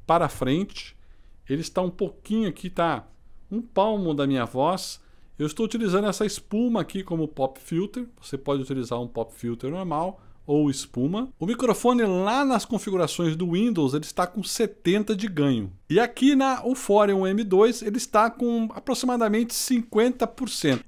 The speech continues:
Eu estou utilizando o programa Audacity para fazer a gravação,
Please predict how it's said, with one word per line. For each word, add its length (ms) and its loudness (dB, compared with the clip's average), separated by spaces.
Eu 100 4
estou 200 2
utilizando 500 4
o 60 0
programa 580 2
Audacity 760 0
para 160 0
fazer 360 0
a 40 2
gravação, 640 0